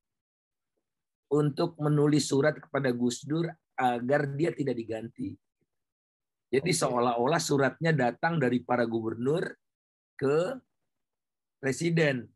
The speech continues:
Speaker 2: Oke.
Speaker 1: untuk mempertahankan Pak Bambang Sudibyo. Nah, berbeda dengan Menteri Keuangan pada umumnya, Bambang Sudibyo ini rajin ke daerah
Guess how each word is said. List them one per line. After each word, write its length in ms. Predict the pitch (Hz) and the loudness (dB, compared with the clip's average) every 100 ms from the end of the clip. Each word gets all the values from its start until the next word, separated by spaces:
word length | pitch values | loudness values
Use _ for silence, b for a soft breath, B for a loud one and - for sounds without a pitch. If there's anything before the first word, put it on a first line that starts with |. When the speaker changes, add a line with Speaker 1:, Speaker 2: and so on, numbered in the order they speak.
| _ - | _ -20
Speaker 2:
Oke. 480 | - - - 60 | -20 -16 -14 -14
Speaker 1:
untuk 400 | - 120 123 170 | -8 -6 -4 -4
mempertahankan 800 | 147 131 120 - 127 123 120 143 | -4 -4 -6 -2 0 0 -2 -4
Pak 140 | 135 110 | -4 -6
Bambang 320 | 107 104 110 | -6 -4 -4
Sudibyo. 720 | 101 101 98 98 95 87 85 - _ _ _ _ 73 - _ _ _ _ _ _ _ _ _ - | -6 -4 -4 -2 -2 -2 -4 -12 _ _ _ _ -20 -20 _ _ _ _ _ _ _ _ _ -4
Nah, 240 | 123 127 | 0 2
berbeda 560 | 127 143 156 160 175 190 | 2 2 4 4 4 2
dengan 320 | 151 139 139 | 2 0 0
Menteri 320 | 143 127 135 | -2 0 0
Keuangan 380 | 135 131 131 131 | 2 0 0 -2
pada 180 | 123 123 | -2 -2
umumnya, 400 | 123 123 156 170 | -2 -4 -6 -4
Bambang 320 | 147 147 143 | -2 -2 -2
Sudibyo 400 | 147 143 135 139 | 0 0 4 4
ini 200 | 143 170 | 2 -2
rajin 580 | 151 160 151 139 196 190 _ | -2 -2 -2 -4 -6 -8 _
ke 120 | - 165 | -6 -2
daerah 480 | 165 190 175 160 | 2 2 2 0